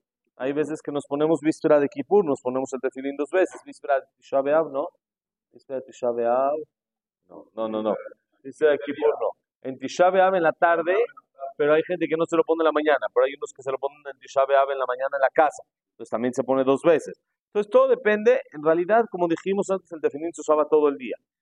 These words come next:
Nada más que como ya no tenemos la capacidad mental para cuidar con santidad nuestros pensamientos para el tefilín, entonces por eso se decidió solo en la mañana. Pero si por alguna situación una persona vino a rezar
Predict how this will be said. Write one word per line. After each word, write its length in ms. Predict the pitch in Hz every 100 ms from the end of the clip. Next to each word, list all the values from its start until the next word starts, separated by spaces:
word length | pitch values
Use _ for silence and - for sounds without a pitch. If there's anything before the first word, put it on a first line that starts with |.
| _ _
Nada 160 | 127 147
más 160 | 147
que 100 | 127
como 200 | 117 120
ya 140 | 131 156
no 120 | 180
tenemos 280 | 156 156 156
la 80 | 147
capacidad 640 | 131 - 131 - 135 151
mental 540 | 151 151 _ 139 104 85 _ _ _ -
para 260 | 123 127
cuidar 560 | - 123 127 151 143 101 _ _ _
con 220 | - 131 123
santidad 600 | 131 127 - 127 151 127 120 _
nuestros 480 | 135 135 - 127 -
pensamientos 580 | 131 131 139 151 147 -
para 140 | 139
el 60 | 139
tefilín, 380 | 165 185 165 165
entonces 200 | 165 -
por 120 | 165
eso 140 | 165
se 160 | 160 147
decidió 320 | 139 143 160
solo 180 | 160 160
en 60 | 165
la 60 |
mañana. 360 | 180 208 175 104 _ _ _ -
Pero 140 | 135
si 100 | 139
por 140 | 139
alguna 340 | 143 147 185 196
situación 460 | 180 165 156 165
una 160 | 180 180
persona 400 | 175 160 170 175
vino 220 | 175 180
a 20 | 165
rezar 280 | 160 135